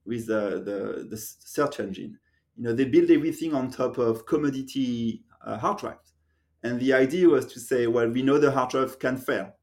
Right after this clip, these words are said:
and we need to build it around it." Uh, so that's the same here. We know that device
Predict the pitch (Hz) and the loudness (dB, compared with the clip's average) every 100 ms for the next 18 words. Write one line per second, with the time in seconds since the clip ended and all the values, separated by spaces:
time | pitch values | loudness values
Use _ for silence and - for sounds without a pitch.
0 | _ _ 117 123 127 131 131 120 131 131 | _ _ -6 -2 -2 -2 -6 -4 -2 -2
1 | - 107 123 120 170 - _ _ _ _ | -2 -2 0 -2 -6 -12 _ _ _ _
2 | _ _ _ _ _ _ 113 110 110 135 | _ _ _ _ _ _ -2 -2 -2 0
3 | 143 147 147 170 151 139 120 123 131 143 | 0 -2 -2 0 0 0 -2 0 0 4
4 | 160 147 123 123 120 123 120 - | 4 4 0 -4 -2 -2 -2 -10